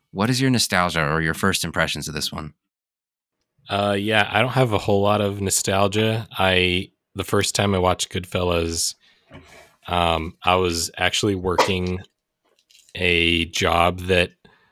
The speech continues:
Speaker 2: occasionally would have a lot of downtime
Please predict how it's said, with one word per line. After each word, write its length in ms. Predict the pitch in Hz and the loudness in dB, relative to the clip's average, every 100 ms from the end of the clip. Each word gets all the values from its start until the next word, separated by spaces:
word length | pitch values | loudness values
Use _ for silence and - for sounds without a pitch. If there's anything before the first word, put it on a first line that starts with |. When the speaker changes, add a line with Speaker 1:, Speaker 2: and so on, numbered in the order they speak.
| _ _ _ _ _ - | _ _ _ _ _ -8
Speaker 2:
occasionally 840 | - - 95 95 107 98 101 110 110 _ _ _ - | -4 2 2 2 0 0 0 0 -4 _ _ _ -8
would 280 | 90 92 | -2 -2
have 200 | - 90 | 0 0
a 60 | 87 | 2
lot 160 | 90 90 | 2 2
of 120 | 85 | 0
downtime 680 | 85 85 90 98 113 123 | -2 -2 -2 -2 -2 -4